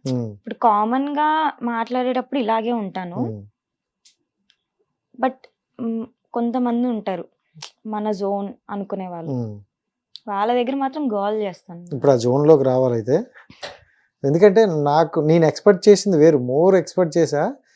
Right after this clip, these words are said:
Speaker 1: వచ్చి ఇంత పద్ధతిగా కూర్చొని ఈ ఎక్స్‌ప్లెయిన్
Speaker 2: అదే
Speaker 1: చేస్తుంటే
Speaker 2: చెప్తున్నా, ఇప్పుడు నా జోన్ లో ఉన్నారు
Speaker 1: ఉమ్.
Speaker 2: అన్న వాళ్ళతో నేను ఎంత కంఫర్ట్ గా ఉంటాను. Like,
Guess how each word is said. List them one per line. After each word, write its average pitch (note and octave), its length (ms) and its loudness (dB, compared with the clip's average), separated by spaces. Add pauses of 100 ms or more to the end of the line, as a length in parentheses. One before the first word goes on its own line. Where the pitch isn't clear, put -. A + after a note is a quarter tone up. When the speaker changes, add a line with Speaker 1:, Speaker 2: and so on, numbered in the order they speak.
(280)
Speaker 1:
వచ్చి F#3 240 -8
ఇంత D3+ 140 -10
పద్ధతిగా C#3+ 640 0
కూర్చొని B2+ 580 -2 (360)
ఈ C3+ 160 4
ఎక్స్‌ప్లెయిన్ C#4+ 380 0
Speaker 2:
అదే G#4 120 4
Speaker 1:
చేస్తుంటే E4+ 280 -2
Speaker 2:
చెప్తున్నా, - 400 -4
ఇప్పుడు C#4 220 -6
నా C4 320 -2
జోన్ C#4+ 320 -4
లో D4+ 120 -2
ఉన్నారు C4+ 840 -2 (380)
Speaker 1:
ఉమ్. C3+ 240 -2
Speaker 2:
అన్న A#3 180 -4
వాళ్ళతో A#3+ 460 -2
నేను A3+ 320 -4
ఎంత A3+ 160 -4
కంఫర్ట్ A3+ 400 -6
గా G3+ 80 -10
ఉంటాను. G3+ 300 -8
Like, G3+ 140 -2